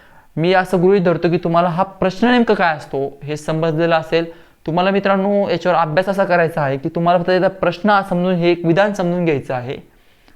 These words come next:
विधान समजून घेतल्यानंतर त्या विधानावर तुमचं मत तुम्हाला इथं लिहायचं आहे. अशा पद्धतीने मित्रांनो, आपले टोटल नऊ आयएमपी होते. नऊपैकी तुम्हाला कोणतेही गॅरंटीड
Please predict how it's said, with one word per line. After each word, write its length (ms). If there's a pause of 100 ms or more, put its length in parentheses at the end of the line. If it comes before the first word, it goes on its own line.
(440)
विधान 420
समजून 400
घेतल्यानंतर 720 (120)
त्या 120
विधानावर 640
तुमचं 420
मत 280
तुम्हाला 240
इथं 280 (520)
लिहायचं 480
आहे. 160 (420)
अशा 320
पद्धतीने 280
मित्रांनो, 460
आपले 260
टोटल 260
नऊ 220
आयएमपी 380
होते. 240
नऊपैकी 440
तुम्हाला 280
कोणतेही 440
गॅरंटीड 480